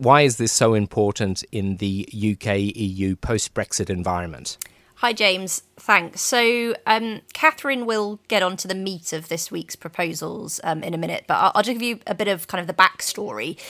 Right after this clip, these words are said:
Speaker 2: So clearing is sometimes described as the plumbing, um, of the financial services world, but actually it's really one of the most important parts of the system. Um, it's been around for a long time,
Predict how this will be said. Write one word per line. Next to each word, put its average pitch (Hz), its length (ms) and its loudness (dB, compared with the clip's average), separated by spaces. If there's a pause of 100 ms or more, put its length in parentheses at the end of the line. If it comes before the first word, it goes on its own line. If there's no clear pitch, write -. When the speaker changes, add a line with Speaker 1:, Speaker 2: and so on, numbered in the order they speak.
(500)
Speaker 2:
So 277 160 2
clearing 339 380 4
is 311 100 2
sometimes 226 600 2
described 196 680 4
as 185 220 -2
the 175 100 0
plumbing, 175 720 -2 (120)
um, 170 280 -2
of 165 140 -6
the 165 80 -10
financial 170 380 -6
services 156 540 -4
world, 135 340 -4
but 196 100 2
actually 220 200 2
it's 214 120 -6
really 226 340 -2 (160)
one 190 120 0
of 175 60 -4
the 175 60 -2
most 165 200 -4
important 170 380 -8
parts - 240 -2
of - 60 -16
the 165 60 -6
system. - 640 -6
Um, 170 220 -2
it's - 100 -8
been 185 140 0
around 180 220 4
for 196 100 0
a - 20 0
long 185 220 2
time, 214 500 2